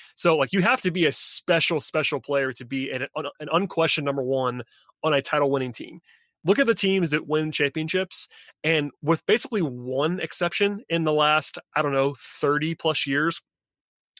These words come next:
and that's the, uh, the Pistons team in two thousand four. Basically, every other team for thirty years has had a top ten player on the roster in the N B A that's won championship. You, you, you kinda just have, almost have to have that guy. Um,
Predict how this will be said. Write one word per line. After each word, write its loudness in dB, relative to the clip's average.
and 0
that's 0
the, 2
uh, 4
the -4
Pistons 2
team 0
in 0
two -2
thousand 0
four. -2
Basically, 2
every 4
other 4
team -2
for 0
thirty 0
years 0
has -2
had 2
a 2
top 0
ten -4
player 0
on 0
the -2
roster 0
in -2
the 0
N -2
B 0
A -2
that's 0
won 0
championship. 0
You, -12
you, -8
you -10
kinda 0
just -2
have, -6
almost 2
have -4
to -8
have -6
that -8
guy. -12
Um, 0